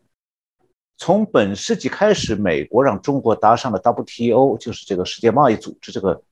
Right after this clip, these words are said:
便车。同时呢，大批外企进入中国，推动了中国经济的繁荣。从此，全世界就出现了一个关于中国经济繁荣的神话。大概在离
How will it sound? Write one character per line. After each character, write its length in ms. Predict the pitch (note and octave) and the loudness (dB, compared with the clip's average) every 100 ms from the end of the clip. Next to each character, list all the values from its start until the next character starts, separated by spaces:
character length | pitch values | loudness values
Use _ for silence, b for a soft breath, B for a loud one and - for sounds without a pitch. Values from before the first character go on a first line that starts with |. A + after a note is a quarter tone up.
| _ _ | _ _
便 200 | D#3+ G#2 | 0 0
车。 320 | - F#3 F#3 - _ _ _ _ _ - A2+ | 0 -2 -2 -8 _ _ _ _ _ -10 0
同 180 | D#3+ | 2
时 160 | F#3+ D3 | 2 0
呢， 80 | D3 | 0
大 160 | E3+ | 0
批 220 | B2+ C#3 C#3 | 0 -2 -2
外 220 | D3 G#2 | 0 0
企 240 | - - | -4 -16
进 160 | - B2 | -8 -4
入 100 | F2+ | -2
中 180 | B2+ B2+ | -2 0
国， 320 | F2+ A2 B B B _ | 2 2 B B B _
推 200 | - E3 | -2 0
动 140 | D3 C3 | 2 0
了 120 | G2+ | -4
中 140 | G2 | -6
国 80 | F2 | -4
经 180 | F2+ F#2+ | -4 -6
济 60 | E2+ | -8
的 60 | |
繁 160 | - - | -8 -12
荣。 160 | E2+ - _ _ _ | -12 -18 _ _ _
从 300 | - C#3+ G3+ | 0 2 4
此， 200 | G#3+ - | 2 -2
全 260 | - B2+ C3+ | -2 -2 -2
世 120 | D3 | -2
界 180 | C3+ C#3+ | 2 2
就 100 | G#2+ | 2
出 180 | - B2 | -4 -6
现 180 | C3+ A#2 | -2 -2
了 60 | |
一 40 | F#2 | 0
个 80 | |
关 220 | F#2 A#2 A2 | 0 0 0
于 80 | G2+ | 0
中 220 | D3 C#3 | -2 2
国 140 | A#2+ | 2
经 200 | G2+ C#3+ | 0 -2
济 220 | A#2 G2+ | -2 -2
繁 260 | G2 - G#2+ | -2 0 0
荣 160 | A#2 G#2 | 0 -4
的 80 | |
神 300 | G#2+ - E2 | -6 -6 -6
话。 260 | D3+ A3+ G3 - _ _ _ _ _ _ _ _ _ _ | 0 2 2 -4 _ _ _ _ _ _ _ _ _ _
大 200 | - G#3 | 2 2
概 140 | F3 D#3+ | 4 2
在 180 | F3 D#3+ | 2 2
离 220 | D#3 | 0